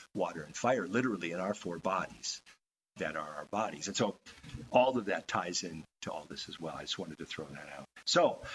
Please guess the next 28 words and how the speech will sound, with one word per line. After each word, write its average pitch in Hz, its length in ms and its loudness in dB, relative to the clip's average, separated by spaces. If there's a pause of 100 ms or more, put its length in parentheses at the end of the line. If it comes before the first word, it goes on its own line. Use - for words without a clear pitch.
(100)
we 123 100 6
finally 156 320 6
then 135 200 2
get 127 180 0
that 110 220 4
baptism, 160 600 2 (500)
the 101 220 4
ego 151 600 4
of, 98 300 -2 (600)
of 92 280 4 (380)
the 101 140 0
Christ - 560 2 (140)
being 156 480 2
that 120 120 -2
we 104 100 0
talked 127 300 2
about 107 240 4
earlier 113 440 2 (180)
that 107 140 4
started 147 680 2
at 92 120 -2
the 107 140 -4
very 120 220 0
periphery 117 760 -2
of 90 100 -2
the - 100 -4 (160)
cosmos 127 880 4 (1500)
has 131 260 4